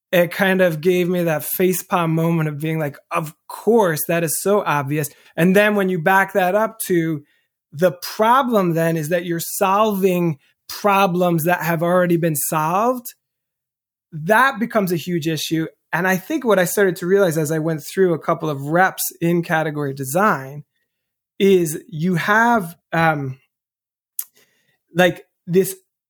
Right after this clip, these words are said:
overestimation of the importance of spending less money,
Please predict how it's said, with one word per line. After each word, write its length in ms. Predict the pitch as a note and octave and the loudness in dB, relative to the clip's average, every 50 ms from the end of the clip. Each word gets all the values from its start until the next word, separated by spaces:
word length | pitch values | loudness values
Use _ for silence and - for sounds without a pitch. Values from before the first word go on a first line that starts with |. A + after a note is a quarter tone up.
| _ _ _ | _ _ _
overestimation 2250 | A3 G#3+ A3 A#3+ B3 B3 A3 A3 A#3 G#3+ G3+ G3 F#3+ - - _ _ _ _ _ _ _ _ _ _ _ _ _ - G3 G3 F#3+ - - - F#3+ F#3+ F#3+ F#3+ F#3+ F#3 - - F#3 E3+ E3 E3 | 0 2 4 4 2 2 2 2 2 2 4 2 0 -2 -6 _ _ _ _ _ _ _ _ _ _ _ _ _ -2 -2 0 0 -2 -2 -2 0 2 4 4 4 2 2 0 0 0 0 0
of 440 | D#3+ D#3+ D#3+ E3 D#3+ D3 D3 D3+ C#3+ | 0 0 0 0 -2 -2 -4 -4 0
the 180 | E3 E3+ E3+ | 2 2 2
importance 800 | E3 D#3+ C#3+ - - - F#3+ G3 G3 G3 F#3+ F3 E3 - - - - - | 2 0 -4 -6 -4 0 0 0 2 0 -2 -2 -2 -4 -6 -8 -6 -2
of 500 | E3 D#3+ D#3+ D#3+ D3+ C#3 C3+ C3+ - - _ _ _ _ _ _ _ _ _ _ _ - | 0 0 2 0 0 -2 -4 -8 -12 -14 _ _ _ _ _ _ _ _ _ _ _ -14
spending 340 | - - - E3 D#3+ E3+ E3 | -10 -4 0 2 2 2 2
less 200 | E3 D#3 - - | 2 0 0 0
money, 640 | D#3 D3+ D#3 D3+ D#3 D#3 D#3 D#3+ D#3 D3 C#3 - | 0 0 0 0 0 0 0 0 -2 -2 -4 -8